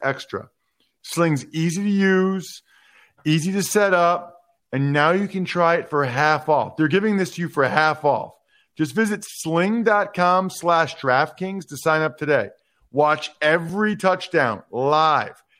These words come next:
every Sunday afternoon with N F L Red Zone on Sling. For a limited time, you get Sling Blue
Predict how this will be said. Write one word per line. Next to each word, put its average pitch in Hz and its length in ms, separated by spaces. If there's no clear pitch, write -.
every 165 380
Sunday 190 420
afternoon 165 540
with 139 140
N 139 100
F 175 140
L 214 160
Red 196 260
Zone 185 220
on 175 180
Sling. 156 540
For 151 160
a 143 40
limited 214 380
time, 208 320
you 151 80
get 160 200
Sling 196 540
Blue 190 420